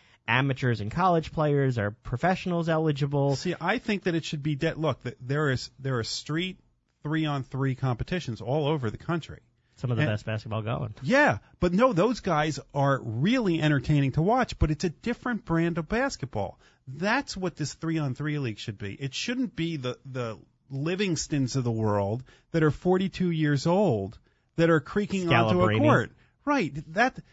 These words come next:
Speaker 2: that's not what people wanna see.
Speaker 1: I,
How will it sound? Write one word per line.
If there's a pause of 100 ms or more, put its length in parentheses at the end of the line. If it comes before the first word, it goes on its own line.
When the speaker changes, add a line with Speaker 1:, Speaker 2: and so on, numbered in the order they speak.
(220)
Speaker 2:
that's
not
what
people
wanna
see.
Speaker 1:
I,